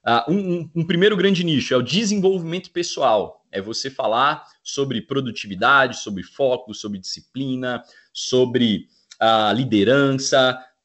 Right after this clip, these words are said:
Tudo isso é desenvolvimento pessoal. Segundo grande nicho, desenvolvimento espiritual, né? Então, poxa, tem, ah, pastores aí, e não necessariamente só pastores, né? Mas tem pessoas que falam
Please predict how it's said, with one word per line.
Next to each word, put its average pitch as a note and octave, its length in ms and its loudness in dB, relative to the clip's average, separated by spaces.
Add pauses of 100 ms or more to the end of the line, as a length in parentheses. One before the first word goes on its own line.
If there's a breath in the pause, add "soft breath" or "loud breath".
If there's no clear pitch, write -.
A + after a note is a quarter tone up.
Tudo G3+ 240 -4
isso F3 420 -6
é C#3+ 80 2
desenvolvimento D#3 680 -4
pessoal. C3 600 0 (280 soft breath)
Segundo G3 760 0
grande F3+ 380 0
nicho, D#3 480 -6
desenvolvimento F3+ 920 -2
espiritual, C3 1160 -2 (360)
né? A2 120 -2
Então, A#2 320 -6
poxa, C#3+ 280 -4
tem, A#2 440 -8 (340 soft breath)
ah, G2 580 2
pastores C3 680 0
aí, G#2+ 580 -2
e G2+ 60 -6
não E3+ 220 -4
necessariamente C3 680 -2
só - 200 2
pastores, B2+ 520 -2
né? G#2 80 -6
Mas A2 160 -4
tem C#3 160 -10
pessoas C#3 320 -6
que - 140 -16
falam D3 520 2